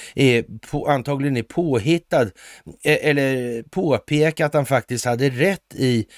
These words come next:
sin kritik av, eh, europeiska underinvesteringar, att Putin inte invaderade Ukraina när Trump var president samt att nato faktiskt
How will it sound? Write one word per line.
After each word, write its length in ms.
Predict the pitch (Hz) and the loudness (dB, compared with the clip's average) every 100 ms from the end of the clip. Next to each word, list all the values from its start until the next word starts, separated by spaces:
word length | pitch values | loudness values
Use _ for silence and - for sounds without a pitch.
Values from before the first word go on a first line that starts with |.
| - - | -20 -4
sin 240 | - 135 | 0 0
kritik 680 | - 143 143 139 190 180 - | 0 -2 -2 -2 -2 -2 -2
av, 340 | 127 113 113 117 | 0 2 2 4
eh, 240 | 110 117 | 2 2
europeiska 580 | 127 120 127 110 - 110 | 0 0 2 0 0 0
underinvesteringar, 1040 | 117 117 101 101 101 - 147 151 151 127 120 | 2 2 0 -2 -2 -2 0 4 4 2 0
att 140 | 113 | 0
Putin 360 | 117 110 - 117 | -2 -2 -2 -2
inte 360 | 110 - 104 - - - | 0 -2 -4 -6 -18 -2
invaderade 920 | 123 120 123 113 139 160 156 156 147 | 2 4 2 4 4 4 4 0 -2
Ukraina 640 | 147 160 135 110 104 98 | -2 0 2 2 0 -6
när 260 | 101 117 113 | -2 0 0
Trump 420 | - 117 151 185 | 0 -2 -2 -6
var 80 | 180 | -6
president 480 | 180 143 135 110 110 | -4 -4 -2 -2 0
samt 260 | 117 107 | -2 -2
att 120 | 117 117 | -4 -4
nato 340 | 107 95 104 | -6 -6 -4
faktiskt 440 | 110 - 104 - | -4 -4 -8 -8